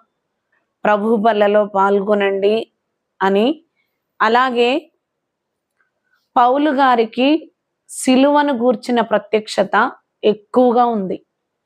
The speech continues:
పద్నాలుగు పత్రికల్లో సిలువను గూర్చి చాలా ప్రత్యేకంగా మనం ధ్యానించడానికి పౌలు గారు వర్ణించారు. దానికి తోడు ఉపవాస ప్రార్థన,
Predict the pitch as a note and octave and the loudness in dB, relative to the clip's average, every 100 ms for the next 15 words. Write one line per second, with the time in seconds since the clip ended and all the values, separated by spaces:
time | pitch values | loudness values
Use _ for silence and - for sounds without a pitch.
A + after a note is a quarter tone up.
0 | _ _ _ _ _ _ - A3 G3 G#3+ | _ _ _ _ _ _ -2 -2 0 0
1 | C4 C4+ D4 C#4 B3 B3+ B3 A3+ A#3 A3 | 2 2 2 -2 -2 -2 0 0 0 2
2 | A#3+ D#4+ - A#3 A3+ B3 B3 G#3+ A3 G#3 | 2 0 -2 2 2 2 -2 0 0 -2
3 | - A#3+ C#4+ - _ _ _ _ _ B3 | -4 0 0 -2 _ _ _ _ _ 0
4 | A3 A3 A3+ A3+ G#3+ G#3+ _ - C#4+ C4+ | 2 2 -2 0 -4 -4 _ 0 2 2
5 | B3+ A#3 A3+ A3+ C4+ - _ _ G3 G3 | -4 -4 0 0 0 -6 _ _ -2 0
6 | G3+ B3 C#4+ A#3 A#3+ A#3 A#3 A#3 A#3 G#3+ | 2 0 0 0 0 0 0 0 0 0
7 | G3+ G3+ G3 C4 D4 _ _ _ _ _ | 0 -2 -2 -2 -2 _ _ _ _ _
8 | A3 G#3+ A#3+ A#3+ A#3+ A#3 G3+ F3+ G3+ G#3+ | 2 4 2 2 2 0 -2 -2 -2 -2
9 | G#3 G3 F#3 - _ _ _ _ _ _ | 0 -2 -2 -8 _ _ _ _ _ _
10 | _ _ _ _ _ _ _ _ - G#3 | _ _ _ _ _ _ _ _ -4 0
11 | A3 B3+ D4+ C4+ B3+ C4 A#3 B3 C#4 - | 2 0 0 -2 2 2 2 0 -2 -8
12 | _ G#3 G3+ A3 B3+ C4 C4 C4 B3+ A3 | _ -4 -2 0 0 0 -2 -2 -2 -2
13 | G3+ G#3 G#3 G#3+ G#3+ | 0 -2 -2 -2 -2